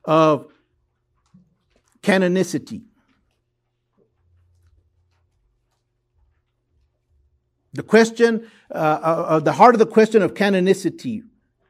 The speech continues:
And here we go again, number three and four on your outline. It says, "For a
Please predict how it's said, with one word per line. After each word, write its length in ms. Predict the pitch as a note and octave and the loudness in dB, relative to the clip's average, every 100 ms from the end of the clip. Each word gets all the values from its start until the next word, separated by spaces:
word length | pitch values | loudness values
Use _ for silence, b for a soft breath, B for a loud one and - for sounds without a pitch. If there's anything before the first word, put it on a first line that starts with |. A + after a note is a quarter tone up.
| _ _ _ _ _ | _ _ _ _ _
And 80 | B2 | 0
here 80 | D#3+ | 2
we 100 | F#3 | 4
go 180 | F#3 | 4
again, 400 | F#3 C#3 F3+ G3 | 4 4 4 4
number 220 | F#3 D3+ C3+ | 0 -2 -6
three 260 | - F#3 | -2 0
and 160 | F3 D3 | 0 -4
four 480 | - D#3+ F3+ G3 F3 | -4 -2 0 0 0
on 140 | D3+ | -2
your 160 | C3+ D3 | 0 2
outline. 560 | F#3 F3+ F3+ F#3 F#3+ | 2 -2 -4 -2 -4
It 280 | F#3 - - | -8 -20 -2
says, 200 | F#3 E3+ | 2 2
"For 260 | - F3+ D#3 | 2 4 6
a 180 | C3+ | 4